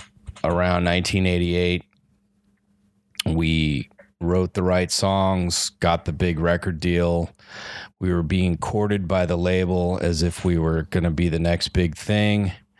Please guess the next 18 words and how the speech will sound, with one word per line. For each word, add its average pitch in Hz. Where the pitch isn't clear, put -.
Recorded 104
up 95
at 87
Eddie 104
Van 95
Halen's 104
house. 98
Uh, 87
we 92
recorded 95
at -
A 101
and 98
M 98
Studios, 98
tons 127
of 107
money 98